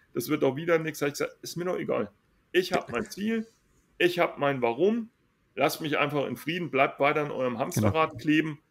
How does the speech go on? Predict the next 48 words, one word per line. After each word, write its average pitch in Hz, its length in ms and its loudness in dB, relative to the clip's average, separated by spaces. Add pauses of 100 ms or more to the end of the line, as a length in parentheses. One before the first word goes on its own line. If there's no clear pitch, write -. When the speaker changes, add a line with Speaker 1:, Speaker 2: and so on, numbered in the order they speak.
(380)
Speaker 1:
ich 139 160 0
möchte 147 300 0
mehr 127 160 4
vom 139 200 -4
Leben." - 320 0 (220)
Speaker 2:
Genau, 127 180 0
Speaker 1:
Und - 0 -
ich 113 60 2
hab - 80 2
Speaker 2:
und - 60 -10
da, 139 160 4 (200)
Speaker 1:
hart 175 140 0
Speaker 2:
drüber, 160 200 2
Speaker 1:
gebissen 165 300 6
Speaker 2:
Sven, - 20 -4
Speaker 1:
und 151 80 -4
bin 135 140 -4
Speaker 2:
stopp, 135 180 2
Speaker 1:
hart - 0 -
dran 147 120 -4
geblieben. - 360 -8
Speaker 2:
darüber 151 400 4
reden 160 140 2
wir 156 80 4
gleich. 147 360 2 (300)
Macht 147 280 4
Speaker 1:
Okay. - 20 2
Speaker 2:
euer 151 260 4
Ding, 175 300 2 (160)
das 151 160 2
ist 170 220 -2
also 151 300 0
wirklich 160 360 2
für 151 100 -2
den 135 140 2
ersten 143 280 0
Teil, 127 180 0
wir, 139 260 2
da 135 120 0
reden 131 200 4
wir 110 80 4
gleich 101 180 0
drüber, 110 240 -4
da 123 160 4
drehen 135 240 -2
wir 120 80 0
intensiv 113 520 -6
rein. 98 200 -10